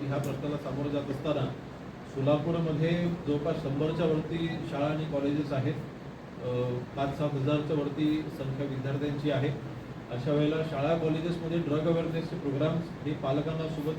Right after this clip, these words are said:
घेऊन करणं, अ, थोडं जनजागृती करणं आवश्यक आहे. त्याच्यावरती मी काम करायला सांगितलेलं आहे. आणि, अ, माननीय मुख्यमंत्री महोदयांनी देखील या बाबतीमध्ये झिरो टॉलरन्स, अ, पॉलिसी ही आपण राबवत असताना,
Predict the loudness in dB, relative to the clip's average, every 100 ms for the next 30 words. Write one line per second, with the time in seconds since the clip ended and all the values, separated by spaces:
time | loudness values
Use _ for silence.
0 | 0 0 -2 -2 -2 0 0 -2 -6 -8
1 | -6 -4 -4 -6 -4 -2 0 2 2 2
2 | 0 -4 -4 -2 0 0 -2 -2 -4 -4
3 | -4 -6 -6 -6 -6 -4 -4 -4 -6 -6
4 | -6 -8 -6 -6 -6 -6 -8 -10 -10 -10
5 | -10 -12 -10 -6 0 2 2 2 0 0
6 | 0 -2 -2 0 2 4 4 4 2 0
7 | 0 2 2 0 -2 -2 0 0 0 0
8 | 2 4 4 4 4 2 -2 -2 0 0
9 | -2 -4 -2 0 0 0 -2 -2 -2 -2
10 | -2 -2 -2 -4 -2 -2